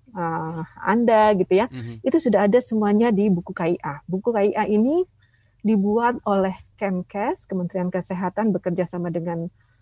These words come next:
Speaker 1: kalau nggak salah dulu Jepang ya, jaika, ya, dan tentunya dengan bantuan organisasi profesi termasuk Ikatan Dokter Anak Indonesia. Jadi, eh, sudah ada yang lebih lengkap, tetapi intinya kalau saat ini punyanya K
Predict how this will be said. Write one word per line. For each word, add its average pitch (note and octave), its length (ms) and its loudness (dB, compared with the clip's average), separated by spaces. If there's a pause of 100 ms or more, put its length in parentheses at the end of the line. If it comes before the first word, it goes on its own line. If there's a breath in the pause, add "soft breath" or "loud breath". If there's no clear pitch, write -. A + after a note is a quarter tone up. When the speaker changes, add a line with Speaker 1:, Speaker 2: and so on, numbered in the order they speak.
(140)
Speaker 1:
kalau - 160 -6
nggak - 80 -4
salah A#3+ 160 2
dulu A3 240 2
Jepang G3+ 320 -2
ya, F3 240 0
jaika, F#3 640 -2 (240)
ya, G3+ 160 2
dan G3 240 4
tentunya A3+ 560 4 (640 soft breath)
dengan A3+ 320 4
bantuan G3 480 2
organisasi F#3+ 640 0
profesi A#3+ 720 2
termasuk F#3 560 0
Ikatan F#3 320 -4
Dokter E3+ 320 -2
Anak E3+ 160 -8
Indonesia. D#3+ 800 -2
Jadi, F3 240 2 (720 soft breath)
eh, G#3 320 2
sudah G#3 320 4
ada A3 160 4
yang A3+ 80 2
lebih A3 240 4
lengkap, G3+ 640 0
tetapi C#4 320 -2
intinya D4+ 400 0 (640)
kalau B3 240 0
saat B3 320 -2
ini C4 320 0
punyanya A3+ 480 2
K G3+ 160 0